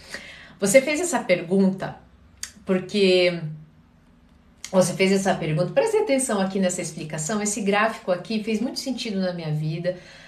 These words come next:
É, eu, eu gero, mostro pros meus consultorandos e pai, faz parte, né, no processo de cura deles, tá?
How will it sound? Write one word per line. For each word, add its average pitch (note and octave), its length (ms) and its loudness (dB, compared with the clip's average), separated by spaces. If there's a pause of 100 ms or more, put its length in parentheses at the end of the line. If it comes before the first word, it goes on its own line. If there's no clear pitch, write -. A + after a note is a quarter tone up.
(120)
É, F#3 380 8
eu, G#3 160 0
eu G3 300 2
gero, G#3+ 400 6
mostro A3 340 4
pros G3+ 220 -2
meus F#3 180 0
consultorandos F#3 580 -2
e A3 60 -2
pai, G3+ 440 2
faz G3+ 600 -2
parte, F#3+ 520 0
né, E3 140 -6
no F#3 160 -2
processo F3 480 -4
de F#3+ 100 -2
cura G3 440 0
deles, - 480 -10
tá? - 340 -4